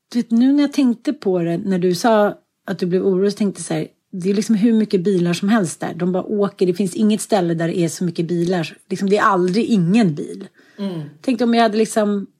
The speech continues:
Speaker 1: ramlat åt andra hållet, så här, då bara en liten räkmacka på marken.
Speaker 2: Ja.
Speaker 1: Ah, men sen så bara låg jag där och tänkte så här, vad händer nu? Och så kände jag min arm, jag bara, nej men den är så smoked salmon.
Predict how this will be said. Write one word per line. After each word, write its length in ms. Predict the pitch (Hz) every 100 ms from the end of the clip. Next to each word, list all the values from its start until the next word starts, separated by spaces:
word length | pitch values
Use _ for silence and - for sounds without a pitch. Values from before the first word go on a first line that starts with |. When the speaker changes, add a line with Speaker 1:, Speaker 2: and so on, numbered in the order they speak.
| -
Speaker 1:
ramlat 460 | 208 214 208 202 202
åt 100 | 208
andra 460 | 214 185 185 240
hållet, 420 | 247 185 175 170
så 60 | 175
här, 120 | 170 -
då 420 | - - 220 269
bara 280 | 175 160 - _ _ -
en 320 | 208 208 196
liten 800 | 208 170 - _ - 175 170 170
räkmacka 760 | 180 196 156 151 202 202 - 165
på 80 |
marken. 560 | 180 214 190 - - - _ _ _ _ _ _ _
Speaker 2:
Ja. 180 | 185 180 131 - - - - _ _ _
Speaker 1:
Ah, 840 | 240 185 160 151 - - - - 226
men 220 | 262 269
sen 360 | - 311 294
så 100 | 277
bara 140 | 254 262
låg 340 | 269 311 294
jag 60 | 247
där 100 | 214
och 60 |
tänkte 200 | 214 196
så 60 | -
här, 120 | 185 -
vad 200 | 202 226
händer 380 | 233 214 202
nu? 300 | 220 220 165 160
Och 100 | 180
så 100 | 185
kände 320 | 196 180 170
jag 60 |
min 180 | 160 160
arm, 300 | 175 151 147
jag 140 | 160 160
bara, 200 | - 190 226 - _
nej 180 | 233 196
men 160 | 185 175
den 200 | 170 160
är 40 |
så 520 | 151 - - 185 160 151
smoked 400 | - 160 151 -
salmon. 420 | 180 147 143